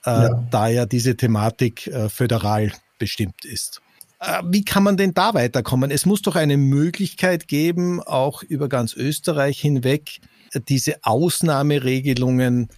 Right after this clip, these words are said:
Speaker 1: anders, freier, freizügiger zu gestalten.
Speaker 2: Also ich sage Ihnen, der Auslandsösterreicher Weltbund betreibt es ja schon seit vielen Jahren.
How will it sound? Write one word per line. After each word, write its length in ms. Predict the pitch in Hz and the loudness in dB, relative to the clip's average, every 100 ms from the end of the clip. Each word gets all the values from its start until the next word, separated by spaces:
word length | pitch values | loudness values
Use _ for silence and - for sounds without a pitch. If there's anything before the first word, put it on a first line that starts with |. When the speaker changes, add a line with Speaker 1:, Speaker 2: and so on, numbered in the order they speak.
| - _ - | -20 _ -8
Speaker 1:
anders, 800 | 107 117 156 151 147 - - - | -4 0 2 2 0 -2 -8 -12
freier, 600 | - - 107 110 135 139 139 | -16 -8 -4 0 0 0 0
freizügiger 960 | - 110 127 117 - 123 135 - 104 | -2 -2 -2 -2 -4 0 0 0 -2
zu 120 | - | -4
gestalten. 580 | 104 98 101 92 - 98 - - - - - - - | -6 -8 -10 -12 -16 -20 -18 -16 -14 -12 -10 -12 -2
Speaker 2:
Also 240 | 147 165 | -2 2
ich 160 | 165 - | 0 0
sage 240 | 147 160 | 0 0
Ihnen, 320 | 139 135 117 | 2 2 2
der 380 | 120 127 113 117 - 151 | 2 0 0 -2 -4 -4
Auslandsösterreicher 760 | 147 135 147 156 135 123 123 120 | 0 0 0 0 0 2 4 6
Weltbund 320 | 123 123 135 | 4 2 0
betreibt 460 | 123 120 120 120 120 | 0 0 2 2 0
es 140 | 117 | -2
ja 80 | 117 | -2
schon 180 | 123 110 | 0 -2
seit 260 | - 107 | -2 -4
vielen 300 | - 120 113 | 2 4 4
Jahren. 440 | 107 104 95 87 | 2 -2 -4 -10